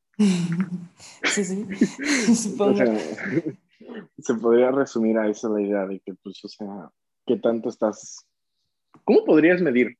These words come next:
Speaker 2: para empezar, cómo podrías medir qué tan comprometido es alguien, güey?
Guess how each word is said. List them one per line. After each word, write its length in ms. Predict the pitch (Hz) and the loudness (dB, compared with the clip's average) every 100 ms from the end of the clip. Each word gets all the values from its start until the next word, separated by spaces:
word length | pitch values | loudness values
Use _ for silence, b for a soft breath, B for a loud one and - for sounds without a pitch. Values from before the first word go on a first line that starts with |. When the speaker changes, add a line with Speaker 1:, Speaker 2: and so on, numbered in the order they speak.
| _ | _
Speaker 2:
para 140 | 113 | -4
empezar, 300 | 104 - 110 | -2 -2 -4
cómo 180 | 127 214 | -2 -2
podrías 300 | 175 131 147 | 0 0 0
medir 340 | 147 123 147 _ | -2 -2 -4 _
qué 100 | 131 | -4
tan 240 | 127 143 | -2 -6
comprometido 600 | 139 127 120 110 95 110 104 | -6 -8 -8 -8 -6 -6 -4
es 100 | 110 | -6
alguien, 260 | 98 95 | -8 -10
güey? 140 | 92 | -18